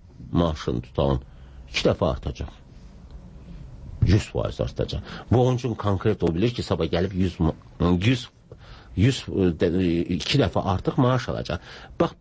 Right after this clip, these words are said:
bu, e, bu resurslar hakimiyyətin əlində var. Və bu resurslardan hakimiyyət, öz gördüyünüz kimi, kifayət qədər, e, e, səmərəli, nə qədər mümkündür və bugünkü hakimiyyətin bir qədər, e,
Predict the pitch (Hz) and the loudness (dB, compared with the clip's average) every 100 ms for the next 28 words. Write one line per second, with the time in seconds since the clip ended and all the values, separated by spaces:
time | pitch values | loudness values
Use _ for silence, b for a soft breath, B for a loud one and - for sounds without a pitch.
0 | - 262 165 - _ - 85 80 - 85 | 2 4 4 -2 _ -14 -10 -10 -10 -16
1 | - - 110 120 220 180 - - 185 - | -16 -4 2 4 4 2 -2 -4 -2 0
2 | 120 - 120 101 127 - 98 98 92 95 | -2 0 0 2 0 2 2 4 4 4
3 | 80 64 - - B B B B - 101 | 2 -2 -6 -14 B B B B 0 4
4 | 143 110 120 196 147 101 90 139 135 139 | 4 0 2 2 0 -4 0 0 0 -4
5 | - 127 131 165 147 - 113 120 135 139 | -2 0 2 2 0 0 -2 0 2 4
6 | 185 202 - - 123 107 107 107 127 147 | 2 -2 -8 -2 0 2 0 2 2 2
7 | 139 123 - 127 156 170 123 95 85 - | 2 0 0 0 2 0 -2 -2 -2 -4
8 | 85 87 87 76 - - - - - 104 | -2 2 2 0 -6 -20 -20 -8 0 4
9 | 90 92 165 160 147 147 147 135 78 85 | 4 2 2 2 0 0 0 0 -2 -4
10 | 92 120 160 131 113 101 113 117 120 143 | 2 4 4 0 -4 -2 2 2 2 2
11 | 107 80 60 58 78 87 87 - - 98 | 2 0 -4 -4 0 2 2 2 2 2
12 | 98 - 87 80 - 85 101 87 95 85 | 2 0 0 0 0 0 2 0 0 2
13 | 80 87 - B B B B - - 87 | 2 0 -2 B B B B -10 0 2